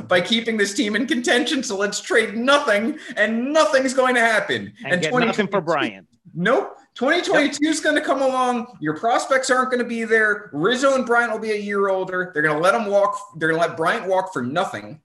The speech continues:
Speaker 1: And you're still not gonna rebuild the farm. You didn't do it with Darvish. You're not gonna do it with Bryant. This team's going to be even worse in twenty twenty-two.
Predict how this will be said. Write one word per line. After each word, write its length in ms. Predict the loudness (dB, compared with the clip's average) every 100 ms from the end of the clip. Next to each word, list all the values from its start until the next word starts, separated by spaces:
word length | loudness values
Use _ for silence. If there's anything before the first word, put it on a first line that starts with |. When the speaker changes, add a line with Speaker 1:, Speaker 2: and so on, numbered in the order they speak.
| _ _
Speaker 1:
And 100 | -4
you're 100 | -2
still 360 | -2 -2 -2 0
not 180 | 0 -2
gonna 140 | -4
rebuild 420 | -4 -4 -6 -6 -8
the 60 |
farm. 400 | -8 -8 -6 -8 -8
You 100 | -4
didn't 200 | -2 -2
do 140 | -2
it 20 | -2
with 160 | -4
Darvish. 480 | 0 0 0 -4 -6
You're 100 | -4
not 160 | -2 -2
gonna 120 | -4
do 120 | -6
it 60 | -6
with 140 | -8
Bryant. 500 | -4 -4 -4 -8 -14
This 180 | -16 -8
team's 220 | -6 -6
going 160 | -8 -8
to 60 |
be 180 | -10 -10
even 320 | -10 -8 -6
worse 320 | -4 -4 -4 -8
in 80 |
twenty 260 | -8 -8 -8
twenty-two. 680 | -8 -10 -8 -6 -6 -6